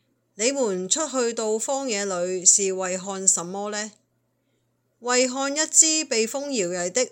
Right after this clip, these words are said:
蘆葦嗎？你們出去到底是為看什麼？為看一位穿細軟衣服的人嗎？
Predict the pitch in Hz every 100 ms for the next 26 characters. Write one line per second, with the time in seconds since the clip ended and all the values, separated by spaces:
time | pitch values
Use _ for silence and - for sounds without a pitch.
0 | _ 170 151 156 165 196 240 - _ _
1 | _ _ _ _ _ _ _ _ _ -
2 | 208 247 208 175 170 269 233 202 196 208
3 | 202 190 180 220 - 180 175 170 175 180
4 | 175 175 156 185 180 - _ _ _ _
5 | _ _ _ _ _ _ 240 254 254 277
6 | 277 311 208 208 226 269 - 294 285 285
7 | 247 208 208 190 196 240 254 196 - 240
8 | 202 135 165 202